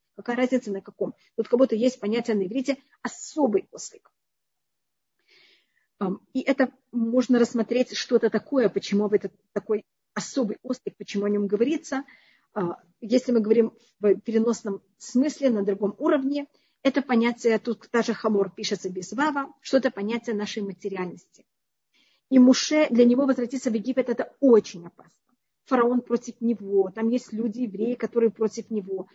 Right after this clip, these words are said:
хотя им сказали, что они сейчас умерли. И это все очень тяжело Муше. И он в какой-то мере сейчас берет свое ма-, ма-, свое тело, как будто в какой-то мере свое, э, физические понятия, которые внутри него, и он едет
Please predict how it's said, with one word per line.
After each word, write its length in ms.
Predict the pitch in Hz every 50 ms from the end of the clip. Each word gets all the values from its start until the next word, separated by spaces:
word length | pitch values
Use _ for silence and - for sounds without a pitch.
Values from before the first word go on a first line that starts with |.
| _ _
хотя 200 | - - 254 240
им 100 | 220 208
сказали, 340 | - - 240 208 208 208 214
что 160 | 202 - 214
они 140 | 208 214 208
сейчас 260 | 208 220 208 - - -
умерли. 420 | 214 202 190 180 - 190 - - _ _ _ _ _ _ _ _ _ _ _ _ -
И 80 | 247 262
это 180 | 277 - 269
все 220 | - - 302 294 262 _ _
очень 340 | - 285 - - 302 285 269
тяжело 500 | - - 320 277 - 320 302 302 330 302
Муше. 480 | 262 226 190 - - - - - - - _ _ -
И 100 | 247 254
он 140 | 285 285
в 20 | -
какой-то 300 | - 262 254 269 - 262
мере 240 | 262 285 294 285 262
сейчас 320 | - - - 262 254 226
берет 320 | 220 240 262 302 302 -
свое 260 | - 220 220 226 240 233
ма-, 220 | 220 208 - _ _ _ _ _ _
ма-, 160 | 220 214 - - _ _ _ _ _ _ _
свое 340 | _ _ _ - 240 226 226
тело, 460 | - _ _ - - 294 294 311 320
как 120 | 302 - 269
будто 160 | 285 262 262
в 20 |
какой-то 180 | - - 233 226
мере 140 | 226 214 214
свое, 340 | - - 220 220 226 214 214 _ _ _ _ _ _ _ _ _ _ -
э, 60 | 196 185 175 170 - - -
физические 540 | - 262 269 262 - 269 - - 254 233 220
понятия, 520 | 220 - 254 247 247 262 262 254 - - 254
которые 300 | - 233 - 233 233 208
внутри 320 | 226 214 - - 240 233
него, 400 | 220 214 202 - 311 403 453 - _ _ _ _ -
и 100 | 214 -
он 240 | - 262 277 277 - - _ _ _ _
едет 380 | - 185 180 247 254 - 254